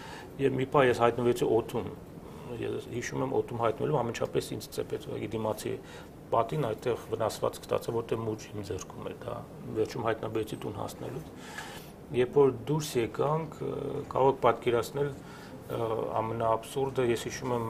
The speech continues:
դպրոցի տնօրենին ամբողջովին սպիտակ, ը, այդ փոշուց, և նա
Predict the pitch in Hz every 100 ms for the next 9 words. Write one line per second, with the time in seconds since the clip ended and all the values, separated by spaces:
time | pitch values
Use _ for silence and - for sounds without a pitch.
0 | 123 - 117 107 110 147 143 131 127 139
1 | 123 110 104 120 135 - - - 50 -
2 | - - - - - - 113 - 165 -
3 | - - - - - - - 120 135